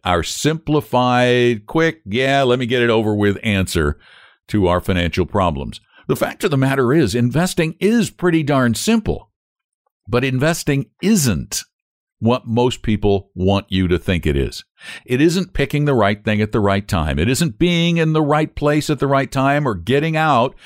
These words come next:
of the wrong place at the right time. It's about building a proper portfolio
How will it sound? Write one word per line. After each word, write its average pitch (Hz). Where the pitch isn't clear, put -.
of 127
the 143
wrong 165
place 92
at 98
the 104
right 90
time. 87
It's 127
about 127
building 180
a 90
proper 123
portfolio 92